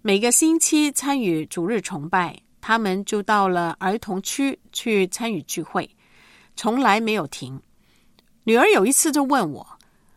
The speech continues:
，“为什么别人考试可以不去教会，我们却还是要去教会，不能留在家里温习呢？”我说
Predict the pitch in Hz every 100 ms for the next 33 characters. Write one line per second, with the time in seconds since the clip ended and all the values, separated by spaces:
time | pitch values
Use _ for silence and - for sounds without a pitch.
0 | _ - 392 381 - 214 196 208 185 214
1 | 226 220 240 - 151 - 240 - 220 185
2 | - 170 - 196 214 175 - 196 147 -
3 | _ _ _ _ _ - 185 185 180 214
4 | - 262 214 185 - 180 185 214 185 -
5 | 185 196 175 - 185 156 - _ _ _
6 | _ _ - 262 208 180 208 180 185 196
7 | 226 208 170 165 233 247 - 151 151 -
8 | _ _ _ _ _ _ _ - 185 -
9 | 269 269 277